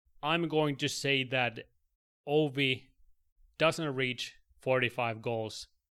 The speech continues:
and the Caps are going to miss the playoffs entirely. Seems unlikely to many, but to me,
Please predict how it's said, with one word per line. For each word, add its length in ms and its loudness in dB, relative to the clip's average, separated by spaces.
and 160 2
the 80 0
Caps 460 -2
are 240 0
going 300 -4
to 100 -6
miss 200 -8
the 120 -10
playoffs 640 -4
entirely. 800 -10
Seems 300 2
unlikely 460 2
to 140 -2
many, 260 2
but 300 0
to 80 -2
me, 420 0